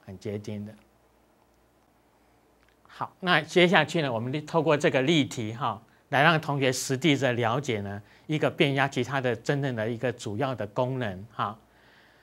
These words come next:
那我们透过这个例题来做一个，跟同学做一个解释哈，一个很完整的解释。因为我们知道电厂哈，电厂通常不会设在市区，对不对？发电厂，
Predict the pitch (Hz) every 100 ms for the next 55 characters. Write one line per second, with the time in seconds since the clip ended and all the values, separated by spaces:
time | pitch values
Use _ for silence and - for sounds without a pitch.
0 | _ _ _ _ _ _ 190 180 156 139
1 | - _ _ _ _ _ _ _ _ _
2 | 147 147 190 185 160 156 139 143 151 131
3 | 120 110 113 139 151 156 135 127 135 120
4 | 147 151 139 120 135 123 120 - 104 98
5 | - 120 117 113 113 139 135 127 120 120
6 | 156 135 104 110 117 104 98 - 117 113
7 | - _ _ _ _ _ _ - 202 196
8 | 139 131 143 160 - 220 160 147 135 101
9 | 107 120 117 185 160 117 113 170 160 120
10 | 113 127 147 131 151 127 127 123 - 131
11 | 113 - 113 113 127 _ 120 123 110 120
12 | 139 139 135 127 120